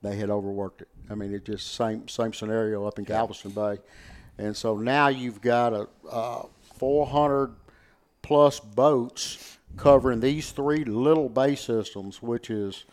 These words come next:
you know, uh, you know, you're starting at Ayers or Second Chain, the boat, lower part of San Antonio Bay, go through San Antonio to Ayers,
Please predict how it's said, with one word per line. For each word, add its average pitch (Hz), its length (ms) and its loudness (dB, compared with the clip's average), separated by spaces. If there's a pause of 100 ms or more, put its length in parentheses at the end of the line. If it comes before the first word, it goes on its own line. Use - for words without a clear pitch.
(480)
you 110 120 -6
know, 110 360 0
uh, 95 320 -6
you 113 120 -6
know, 110 160 -4
you're 107 140 -14
starting 139 360 2
at 123 100 0
Ayers 123 580 2
or 113 80 -6
Second 135 380 -2
Chain, 120 360 -2
the 110 100 -4
boat, 120 280 0
lower 131 240 2
part 147 280 2
of 139 60 -6
San 120 140 -4
Antonio 139 500 -2
Bay, 110 400 -4 (500)
go 117 180 4
through 113 240 -6
San 131 220 0
Antonio 131 580 2
to 131 180 -6
Ayers, 120 600 -2